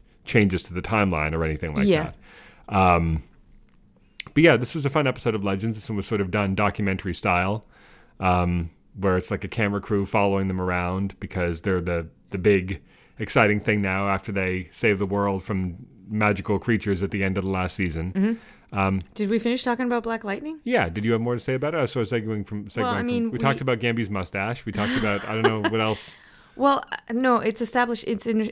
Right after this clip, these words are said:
Speaker 2: interesting thing. Like, we continue to see Lynn with her addiction, fighting her addiction. That,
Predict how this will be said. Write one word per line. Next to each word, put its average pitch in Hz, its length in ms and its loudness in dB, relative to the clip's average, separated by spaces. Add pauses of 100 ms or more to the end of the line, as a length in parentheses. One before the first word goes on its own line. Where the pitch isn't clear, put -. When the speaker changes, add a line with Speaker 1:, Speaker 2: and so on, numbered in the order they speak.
Speaker 2:
interesting 196 400 -4
thing. 175 180 -4
Like, 170 200 -4
we 190 100 0
continue 190 420 2
to 175 100 -2
see 175 200 -4
Lynn 165 360 0
with 156 260 0
her 160 300 0 (300)
addiction, 160 500 -2
fighting 156 340 -2
her 160 100 0
addiction. 156 540 -4
That, 170 280 0